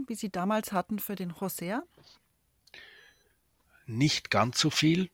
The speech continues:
Speaker 2: weil ich sehr früh in die Schule muss. Mein Schulweg ist lang. Da fehlt mir zum Beispiel das, äh, Frühstück.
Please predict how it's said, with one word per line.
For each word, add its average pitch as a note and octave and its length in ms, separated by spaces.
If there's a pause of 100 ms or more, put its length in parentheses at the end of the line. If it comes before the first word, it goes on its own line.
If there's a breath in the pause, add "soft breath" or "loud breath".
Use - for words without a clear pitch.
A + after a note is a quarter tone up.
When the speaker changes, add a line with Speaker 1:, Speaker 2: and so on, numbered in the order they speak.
(140)
Speaker 2:
weil A2+ 240
ich A2+ 120
sehr A2 180
früh A#2+ 300
in A#2 100
die G#2+ 80
Schule A2 260
muss. D3+ 300
Mein A2+ 160
Schulweg B2 420
ist C3+ 180
lang. B2 240 (480 soft breath)
Da A#2 80
fehlt A#2 340
mir A2 180
zum G#2+ 160
Beispiel G#2 360
das, - 440
äh, G2 240
Frühstück. - 680